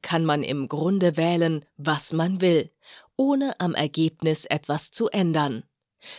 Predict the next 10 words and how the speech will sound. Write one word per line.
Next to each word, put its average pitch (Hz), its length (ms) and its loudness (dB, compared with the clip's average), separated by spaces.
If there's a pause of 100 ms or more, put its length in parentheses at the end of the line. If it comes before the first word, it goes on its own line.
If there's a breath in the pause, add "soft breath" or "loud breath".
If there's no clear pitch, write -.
(140 loud breath)
Die - 180 0
Antwort 214 540 -2
auf 151 240 -2
eine 147 260 0
Frage 160 600 -4
nach 139 200 -2
den 147 300 -2
Wahlen 165 380 0
in 151 160 -4
Russland 165 640 0